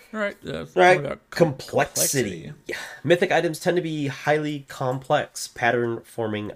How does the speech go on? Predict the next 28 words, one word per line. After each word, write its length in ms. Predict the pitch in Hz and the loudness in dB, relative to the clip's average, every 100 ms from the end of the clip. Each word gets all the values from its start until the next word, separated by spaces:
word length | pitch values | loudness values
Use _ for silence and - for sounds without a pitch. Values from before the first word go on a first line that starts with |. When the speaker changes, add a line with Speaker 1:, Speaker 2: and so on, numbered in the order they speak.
| - | -4
Speaker 2:
items. 440 | 101 67 57 - _ _ _ _ | -4 -4 -10 -18 _ _ _ _
This 180 | - 131 | -4 -2
is 60 | 127 | -2
exemplified 680 | 101 107 131 170 147 104 92 | 0 2 2 2 2 2 2
by 140 | 92 | 0
items 160 | 95 95 | 0 -4
like 200 | 87 - | -6 -2
Duskblade, 560 | 110 - 104 92 90 _ | -2 -2 -2 -2 -2 _
Prowler's 340 | 110 104 101 | 2 2 0
Claw, 240 | - 98 92 | -4 -2 -2
and 100 | 92 | -2
Everfrost. 640 | 117 131 73 - - - _ _ - - | -4 -4 -6 -8 -12 -20 _ _ -14 2
Items 280 | 127 135 | 4 6
that 100 | 123 | 4
are 80 | 117 | 4
more 360 | 113 110 98 - _ _ _ | 4 6 4 2 _ _ _
pattern 380 | - 151 143 95 | 6 8 8 4
warping 500 | 90 87 90 104 - | 0 0 -4 -4 -8
than 240 | 98 101 92 | -2 -2 -2
we're 100 | 92 | -2
comfortable 400 | 127 - 87 78 | -4 -4 -6 -4
with, 300 | 73 - - | -6 -8 -8
creeping 400 | 104 101 104 95 | -8 -6 -6 -6
complexity 720 | 95 101 92 95 90 90 - | -4 -4 -4 -4 -2 -2 -4
and 120 | 85 | -4
often 360 | 95 101 95 80 | -4 -6 -8 -4
adding 480 | 85 87 87 85 | -2 -2 -4 -8
significant 600 | - 92 85 87 90 85 | -10 -10 -8 -8 -6 -8